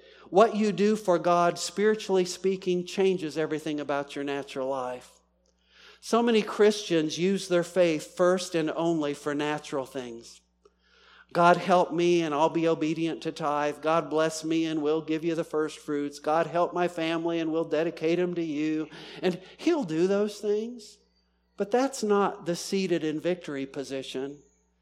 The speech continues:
That's the approaching him saying, "God, I don't have any victory. Please give me the victory." When he's saying we're already seated with him, we need to begin to thank him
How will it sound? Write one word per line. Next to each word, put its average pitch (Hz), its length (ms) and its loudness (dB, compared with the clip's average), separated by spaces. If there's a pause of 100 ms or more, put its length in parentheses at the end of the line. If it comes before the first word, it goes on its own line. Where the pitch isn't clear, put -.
(280)
That's 185 280 4
the 180 160 4
approaching 170 580 2
him 151 100 -4
saying, 156 320 -2
"God, 151 220 -2
I 139 80 2
don't 147 220 0
have 156 260 -2
any 147 180 -4
victory. 135 440 -8
Please 139 340 -8
give 135 180 -8
me 135 120 -8
the 135 100 -8
victory." 120 500 -12 (1040)
When 147 140 -4
he's 185 240 -2
saying 156 280 2
we're 151 200 0
already 156 460 0
seated 170 420 -2
with 170 220 -4
him, 170 380 -4 (360)
we 165 180 0
need 160 200 2
to 143 80 -4
begin 143 380 -4
to 135 100 -6
thank 180 440 -2
him 113 540 -10